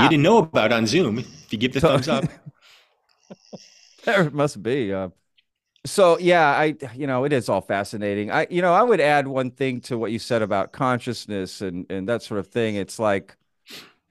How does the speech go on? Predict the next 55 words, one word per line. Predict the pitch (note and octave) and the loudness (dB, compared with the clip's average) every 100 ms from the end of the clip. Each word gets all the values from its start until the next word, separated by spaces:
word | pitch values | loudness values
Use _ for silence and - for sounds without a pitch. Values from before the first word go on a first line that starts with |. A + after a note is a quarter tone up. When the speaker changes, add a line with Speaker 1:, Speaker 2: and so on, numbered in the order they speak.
| _ _ C#3+ - _ - | _ _ -20 -20 _ -2
Speaker 2:
I | F3 | 2
don't | C4 C4+ | 2 2
know | A3 | 2
if | G#3 - | 2 0
we | F#3 | -2
could | F#3 | 2
ever | F3 F3 | 2 0
know | D3+ D#3 D3+ | -2 0 0
if | C#3 | 0
it's | C3+ B2 - | -4 -6 -8
exist | C3+ A2+ F#2+ C3+ C#3+ - | -8 -8 -4 -2 -2 -2
without | A#2 - A2 C3 | -4 0 2 2
us | B2+ - | 0 -2
or | A2 | -4
not, | G#2+ G2+ - | 0 -2 -2
but | - - | -6 -2
I | C#3 | -4
think | C3+ F#3 F3+ | -2 -6 -6
for | - D3+ | -2 -2
me, | C3+ F3 F3 | 0 0 2
what | D3+ | 2
I | C3+ | 2
like | B2+ B2 - | 2 0 -2
to | A#2+ - | -6 -6
concentrate | - B2+ B2 B2+ | -4 -2 -2 -4
on | B2 | -2
is | A#2 A#2+ | -4 -4
it | D#3 | -6
just, | D#3 E3+ - | -4 -8 -6
it | E3 | -2
adds | C#3+ E3+ D#3+ C3+ | 0 0 -2 -6
meaning. | A2+ B2 F3 D3 F#2 D#2 _ _ _ _ | -4 -2 0 0 -4 -8 _ _ _ _
So | D3 | -2
if | C3 | 2
I'm | F#3+ F3 | 2 2
there | B2+ F3+ A#3 | 2 4 4
to | F3+ B2+ | 2 -2
see | - D3 B2+ | -4 -4 -4
the | A2 A2 | -2 -6
tree | - C3+ B2 | -4 -2 -2
fall, | - B2+ A#2+ | 0 0 0
there's | C3 C3 | -2 -4
a | B2+ | -6
meaning | C#3 G3 F3+ B2 | -4 -4 -4 -6
to | - B2+ | -4 -4
it. | G#2+ | -2
Without | C3 - F3+ G3 | -2 0 2 2
it, | D3 | 0
there's | D3+ D3 | -2 -6
no | D#3 C3+ | -6 -6
meaning. | B2+ D#3+ C3+ | -4 -4 -6
So | - E3 | -4 -4
it | G#3+ | -2
could | D#4 B3+ | 0 0
exist | C3+ F#2 B2+ A3 - - - | 0 -2 0 0 0 -8 -18